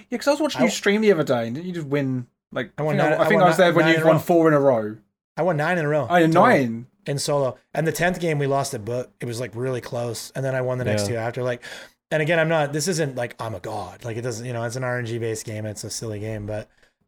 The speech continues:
Speaker 2: um, I will say that solo Survivor, queue times are pretty decent. I mean, and, and winning feels very doable.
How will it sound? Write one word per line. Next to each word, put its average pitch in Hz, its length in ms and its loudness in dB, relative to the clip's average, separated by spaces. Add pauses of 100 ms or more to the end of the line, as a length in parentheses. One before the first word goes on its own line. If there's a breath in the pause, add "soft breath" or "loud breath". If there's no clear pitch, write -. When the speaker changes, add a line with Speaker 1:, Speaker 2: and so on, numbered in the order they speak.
Speaker 2:
um, 117 320 -4
I 135 100 -2
will 165 160 2
say 165 180 0
that 123 300 -2 (100)
solo 131 340 -4
Survivor, 139 680 -6 (280)
queue 135 100 -6
times 151 280 -2
are 127 40 -8
pretty 139 180 -4
decent. 131 560 -6 (720)
I 123 60 -10
mean, 107 300 -8 (400)
and, 110 340 -8
and 110 240 -8
winning 117 300 -6
feels 107 320 -8
very 107 280 -8
doable. 110 440 -8